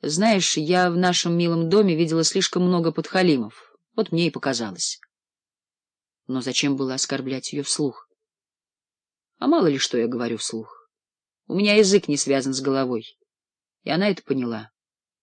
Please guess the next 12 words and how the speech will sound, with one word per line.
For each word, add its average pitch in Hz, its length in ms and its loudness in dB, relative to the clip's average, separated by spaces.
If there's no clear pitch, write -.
Она 202 200 2
прекрасный 214 460 4
человек 190 480 4
и 156 40 2
умница. 135 640 -2
Ты - 100 2
тоже 196 200 2
не 151 80 4
обращай 127 400 -2
внимания, 110 460 -6
если 117 260 -6
я 117 220 -6